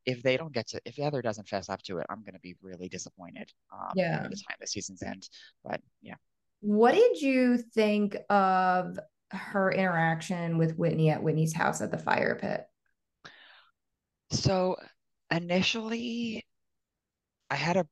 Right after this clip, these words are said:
Speaker 1: bit of a roller coaster moment with it, 'cause initially I got annoyed at Heather 'cause she kind of, like, Whitney was trying to kind of, I don't know. I wanna see Whitney as being genuine and, like,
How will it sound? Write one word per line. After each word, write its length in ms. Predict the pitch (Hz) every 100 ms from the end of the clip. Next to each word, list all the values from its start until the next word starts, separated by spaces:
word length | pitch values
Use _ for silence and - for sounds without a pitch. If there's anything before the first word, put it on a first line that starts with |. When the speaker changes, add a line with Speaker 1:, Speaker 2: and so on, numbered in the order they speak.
| -
Speaker 1:
bit 140 | 147
of 100 | 135
a 40 | 123
roller 280 | 117 117
coaster 280 | 117 117 110
moment 240 | 104 101 67
with 140 | 98
it, 80 | -
'cause 160 | 123
initially 640 | 113 117 131 143 131 135 117
I 80 |
got 180 | 117 113
annoyed 320 | 113 107 101
at 80 | 107
Heather 380 | 113 98 95 95 -
'cause 100 | 110
she 180 | - 92
kind 300 | 107 101 98
of, 180 | 90 _
like, 160 | 95 - _ _ _
Whitney 380 | - - 113 107
was 180 | 104 101
trying 380 | - 98 92 92
to 80 | 95
kind 260 | 95 92
of, 120 | 95 - _ _ _ _ _ _ _ _ _ _ - - _
I 100 | 165
don't 120 | 120
know. 160 | 85 87 _ _ _ _ _ _
I 100 | 151
wanna 320 | 151 170 180 160
see 240 | - 131
Whitney 380 | 120 - 113 113
as 80 | 110
being 260 | 113 104 101
genuine 500 | 104 98 101 95 95
and, 120 | 95
like, 160 | 90